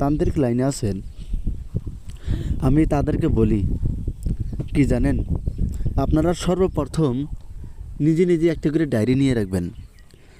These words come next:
যদি নিজে নিজে একটা করে ডায়েরি নিয়ে রাখেন, তাহলে আপনার মনে হবে যে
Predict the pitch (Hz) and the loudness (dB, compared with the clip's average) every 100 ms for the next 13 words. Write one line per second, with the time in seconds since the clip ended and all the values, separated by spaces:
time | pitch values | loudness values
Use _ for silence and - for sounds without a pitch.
0 | - - 127 160 190 196 185 190 202 185 | -20 -10 2 4 6 4 4 4 2 0
1 | 180 190 185 139 135 156 165 151 135 156 | 0 0 2 2 2 4 4 2 2 2
2 | 160 175 - - - - - - - - | 0 -4 -12 -20 -20 -20 -20 -20 -12 -8
3 | - - 131 147 165 175 175 - - - | -4 -2 2 4 4 2 0 -6 -14 -12
4 | - - - - - - - - 127 - | -10 -6 -6 -6 -8 -10 -10 -4 -2 2
5 | 165 165 165 143 151 139 135 135 123 127 | 2 4 2 2 4 4 4 4 2 0
6 | 156 - - - - - - - - 117 | -4 -10 -10 -6 -2 -2 -2 0 0 4
7 | 135 | 4